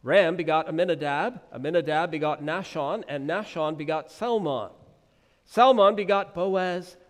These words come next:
by Rahab. Boaz begot Obed by Ruth. Obed begot Jesse, and Jesse begot David the king.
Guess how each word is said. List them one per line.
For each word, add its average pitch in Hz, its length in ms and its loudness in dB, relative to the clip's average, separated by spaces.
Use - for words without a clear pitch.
by 151 180 -2
Rahab. 123 760 -6
Boaz 139 680 0
begot 147 400 -2
Obed 131 460 -2
by 127 220 -4
Ruth. 139 440 -6
Obed 156 400 0
begot 147 420 -6
Jesse, 202 500 -4
and 156 260 -8
Jesse 143 360 -8
begot 139 460 -8
David 113 380 -10
the 107 40 -20
king. 160 460 -4